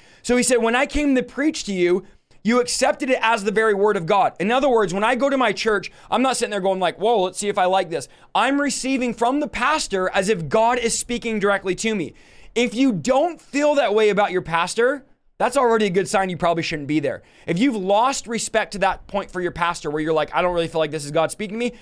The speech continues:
then maybe it is time to move on. But I really do believe when my pastor's preaching, when other pastors or leaders are preaching, I'm listening going, "God is speaking to me today." So I would say a major reason why you should be involved in the church, be a part of the church, Second Timothy four two.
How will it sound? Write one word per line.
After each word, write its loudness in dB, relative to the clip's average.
then 4
maybe 4
it 2
is 0
time 0
to -2
move -2
on. -2
But 0
I 4
really 0
do -2
believe -2
when -2
my 2
pastor's 0
preaching, -6
when -6
other 2
pastors -4
or -4
leaders -4
are -6
preaching, -4
I'm 0
listening 0
going, 0
"God 2
is -2
speaking -4
to -4
me 0
today." 0
So 0
I 4
would -2
say 2
a 0
major 0
reason -4
why 2
you -4
should -2
be -2
involved 0
in 0
the -2
church, -4
be 0
a 0
part 0
of -2
the -2
church, -4
Second -4
Timothy -6
four -4
two. -2